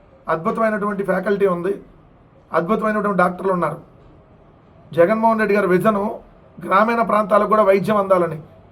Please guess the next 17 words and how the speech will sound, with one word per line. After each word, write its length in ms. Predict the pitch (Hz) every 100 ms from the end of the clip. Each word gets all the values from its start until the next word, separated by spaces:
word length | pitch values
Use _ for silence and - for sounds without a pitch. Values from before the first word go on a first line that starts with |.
| _ - - - - - 170
అనకాపల్లిలో 680 | 196 233 226 226 220 220
మెడికల్ 320 | 208 202 214 220
కాలేజీని 520 | 208 208 202 208 214
తీసుకెళ్లి 380 | 214 - 220 208
నర్సీపట్నంలో 600 | 202 240 240 - - 220
పెట్టారు. 380 | 220 - 190 - - - _ - _ - - - - _ - - 190
ఎందుకు? 460 | 233 247 262 - - - - - -
అనకాపల్లి 460 | 190 208 247 240 233
to 140 | 247
టౌను, 480 | 226 226 226 202 - - - - _ 175
నర్సీపట్నం 520 | 196 240 233 226 233
డ్రై 160 | 214
ఏరియా 320 | 220 220 196 175
అని. 140 | - - - _ - -
పాడేరులో 400 | 190 247 254 254
మెడికల్ 280 | 233 233 226
కాలేజీ, 380 | 202 180 147